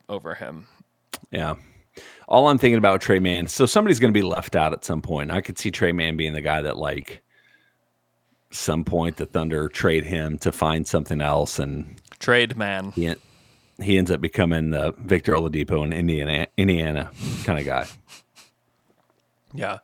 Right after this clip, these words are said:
Speaker 1: I mean, I,
Speaker 2: Like,
Speaker 1: I
Speaker 2: just
Speaker 1: think
Speaker 2: gets
Speaker 1: that's,
Speaker 2: all the shots and
Speaker 1: I think
Speaker 2: figures
Speaker 1: there's
Speaker 2: it
Speaker 1: a,
Speaker 2: out.
Speaker 1: there is a reality that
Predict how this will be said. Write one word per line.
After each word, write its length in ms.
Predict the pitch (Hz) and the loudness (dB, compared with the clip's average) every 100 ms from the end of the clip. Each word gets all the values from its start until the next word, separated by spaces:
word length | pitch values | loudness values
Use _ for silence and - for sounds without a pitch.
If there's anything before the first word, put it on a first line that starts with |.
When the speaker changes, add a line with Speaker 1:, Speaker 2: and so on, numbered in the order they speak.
| _ - - - - | _ -20 -20 -10 -2
Speaker 1:
I 60 | |
mean, 100 | 147 | 4
I, 120 | 135 | 4
Speaker 2:
Like, 140 | 151 - | 4 2
Speaker 1:
I 40 | 165 | 2
Speaker 2:
just 80 | 226 | 4
Speaker 1:
think 80 | |
Speaker 2:
gets 80 | 214 | 6
Speaker 1:
that's, 100 | 170 | 6
Speaker 2:
all 120 | 101 | 6
the 100 | 110 | 6
shots 480 | 101 110 101 101 - | 4 6 6 6 2
and 240 | 85 82 90 - _ _ - | -6 -6 -10 -18 _ _ -2
Speaker 1:
I 60 | |
think 180 | 214 294 | 0 2
Speaker 2:
figures 140 | 226 175 | 4 4
Speaker 1:
there's 60 | |
Speaker 2:
it 40 | - | 2
Speaker 1:
a, 60 | |
Speaker 2:
out. 60 | 87 | 6
Speaker 1:
there 160 | 165 143 | 6 6
is 100 | 127 | 4
a 80 | |
reality 540 | 107 107 113 110 107 107 | 0 2 2 2 0 -4
that 240 | 101 98 | -4 -6